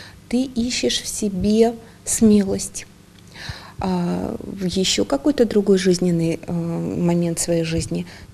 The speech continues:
ты ищешь творческие какие-то скрытые мотивы в самом себе. Потому что бывает, а, ну, люди творческие, рисующие или просто, а, пишущие что-либо, да, они говорят: "Творческий затык".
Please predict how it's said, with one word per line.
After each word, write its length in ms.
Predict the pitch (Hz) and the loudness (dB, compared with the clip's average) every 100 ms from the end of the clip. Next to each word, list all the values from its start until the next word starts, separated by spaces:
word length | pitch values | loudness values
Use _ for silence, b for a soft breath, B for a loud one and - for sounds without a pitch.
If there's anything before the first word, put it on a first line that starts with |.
| - | -4
ты 100 | 165 | -4
ищешь 680 | - 180 - 240 233 - B B | -2 -2 0 0 2 0 B B
творческие 500 | 185 208 - 170 151 | 2 2 2 0 -2
какие-то 440 | 151 156 165 156 160 | 0 -2 -2 -2 -4
скрытые 440 | - 170 170 165 | 0 -2 0 2
мотивы 420 | 160 156 - 151 | 2 2 0 -2
в 140 | - - | -2 2
самом 400 | - 170 165 - - | 2 2 0 -2 -4
себе. 400 | - 190 170 160 B B B B - | 0 2 2 0 B B B B -10
Потому 460 | - 190 185 185 | -2 2 4 2
что 260 | 185 - 190 | 2 0 0
бывает, 960 | 175 175 170 175 196 208 208 208 - - | 0 0 0 2 4 6 4 2 -10 -4
а, 540 | 185 180 175 175 165 170 - - - - | -2 0 0 0 0 -2 -6 -20 -20 0
ну, 180 | 294 254 - - | 4 4 0 -6
люди 260 | 185 208 180 | 4 4 4
творческие, 600 | 175 226 233 185 - 170 | 4 2 4 -4 0 0
рисующие 800 | 175 175 220 226 208 - 185 160 | 0 2 4 4 2 0 0 0
или 220 | 170 160 | -2 -4
просто, 540 | 156 226 233 - 196 B B B - | 2 2 4 2 0 B B B -4
а, 220 | 170 160 | -2 0
пишущие 600 | - 220 - 180 - 175 | 2 2 2 0 2 2
что-либо, 480 | - 190 170 165 165 | 2 0 0 0 0
да, 280 | 175 233 190 | 4 4 4
они 200 | 185 180 | 2 2
говорят: 360 | 185 190 180 | 2 2 2
"Творческий 480 | 214 214 208 202 202 | 4 4 4 2 4
затык". 480 | 185 214 175 - | 6 4 2 -2